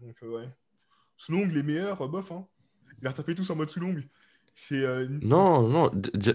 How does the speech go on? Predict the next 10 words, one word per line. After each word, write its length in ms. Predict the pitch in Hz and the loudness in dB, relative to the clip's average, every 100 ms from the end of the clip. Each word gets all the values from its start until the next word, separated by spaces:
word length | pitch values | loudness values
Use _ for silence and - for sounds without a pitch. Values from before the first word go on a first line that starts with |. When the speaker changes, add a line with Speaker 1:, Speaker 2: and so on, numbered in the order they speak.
| - | 4
Speaker 2:
Jack, 260 | 120 151 110 | 4 6 4
on 60 | |
le 60 | 92 | 4
voit 220 | 101 127 | 4 4
bien, 920 | 95 104 123 113 104 101 98 92 95 - _ _ _ _ _ _ _ _ _ | 4 4 6 4 2 0 -2 -4 -8 -12 _ _ _ _ _ _ _ _ _
bien 180 | 98 107 | 0 2
tabassé 440 | 101 98 123 180 | 4 4 4 2
quand 120 | 123 101 | 2 0
même 180 | 95 98 - _ | 0 -2 -10 _
Speaker 1:
Ouais, 120 | - | -2